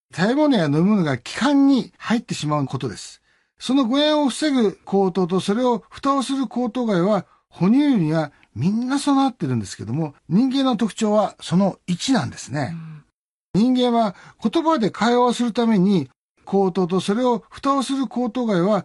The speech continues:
Speaker 1: 首の真ん中辺まで下がってきちゃったんですね。で、このため、食事や水を取るときに、誤嚥をですね、防ぐために、口頭外で蓋をするためには、いちいち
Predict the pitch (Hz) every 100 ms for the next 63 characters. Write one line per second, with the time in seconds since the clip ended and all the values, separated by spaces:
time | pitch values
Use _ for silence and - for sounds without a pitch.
0 | - - 151 226 247 160 185 254 262 254
1 | 233 240 233 131 - - 233 320 311 196
2 | 131 - 85 73 - 214 - _ _ _
3 | _ _ _ 180 180 294 294 285 247 -
4 | _ - - 240 285 262 277 247 208 220
5 | 277 247 262 165 117 117 143 107 - _
6 | 127 180 240 269 262 247 135 107 190 214
7 | - 226 156 139 127 139 196 131 - _
8 | 277 302 240 302 233 165 151 139 - _
9 | _ - 254 254 226 254 233 254 262 220
10 | 220 226 180 _ _ _ - 156 - 302
11 | 226 - 185 165